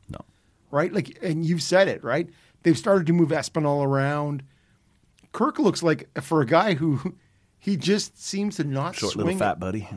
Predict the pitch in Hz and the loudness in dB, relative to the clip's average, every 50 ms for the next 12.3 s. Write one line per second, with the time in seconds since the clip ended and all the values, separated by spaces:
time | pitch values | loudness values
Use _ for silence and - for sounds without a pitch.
0 | 92 - - - 196 262 269 190 117 - - - - - - 151 143 139 131 123 | -16 -14 -10 -6 -6 -2 -2 -2 -4 -4 -10 -20 -18 -8 -4 -4 -2 -2 -2 -4
1 | 120 131 135 156 220 214 190 _ _ _ _ - - - - - _ - - _ | -4 -2 0 0 0 0 -4 _ _ _ _ -14 -14 -14 -14 -16 _ -20 -20 _
2 | - - 226 165 - 208 226 254 220 - - 175 170 151 170 165 180 202 - - | -6 -2 -2 2 6 6 6 6 4 2 2 2 4 4 2 2 0 -2 -4 -6
3 | - 180 190 190 180 208 160 131 151 156 170 - - - 208 - - - 196 143 | -2 -2 0 0 0 0 0 0 2 2 0 0 -2 0 -2 0 0 -2 -2 -2
4 | 160 143 127 135 127 117 117 - - - - 98 98 110 127 117 - - - - | -2 0 0 0 -2 -2 -4 -8 -10 -8 0 4 6 6 6 6 4 0 -6 -4
5 | - 185 196 202 170 - - - - _ _ _ _ _ _ _ _ _ _ _ | -2 0 0 0 0 -2 -6 -10 -10 _ _ _ _ _ _ _ _ _ _ _
6 | _ _ _ _ _ _ _ - 131 156 170 175 139 113 160 175 165 160 156 156 | _ _ _ _ _ _ _ -6 -4 -2 -2 -2 0 0 2 2 2 2 2 0
7 | 156 139 - 196 180 180 185 196 202 165 175 185 214 214 220 226 226 240 - - | -2 0 -2 0 2 2 2 2 2 2 2 2 2 0 -6 -10 -12 -12 -14 -14
8 | - _ _ _ _ _ _ _ _ _ - - 139 131 135 151 147 156 139 107 | -16 _ _ _ _ _ _ _ _ _ -8 -6 -6 -4 -4 -2 -2 -2 -2 -2
9 | 135 147 - 139 151 147 147 151 185 185 214 220 214 - - - - 110 - - | -2 -2 -2 0 2 2 2 2 0 0 0 -2 -2 -6 -8 -12 -12 -12 -12 -14
10 | - _ _ - - - - - - - - - - - 180 180 196 185 180 - | -20 _ _ -18 -14 -14 -14 -16 -18 -20 -20 -20 -8 0 4 6 6 6 6 2
11 | - - - - 285 - - - - - - - - - _ _ _ - 175 214 | -4 -4 0 0 0 0 0 -6 -6 -6 -6 -14 -14 -14 _ _ _ 4 8 8
12 | 233 - - - - - | 8 8 6 -4 -8 -8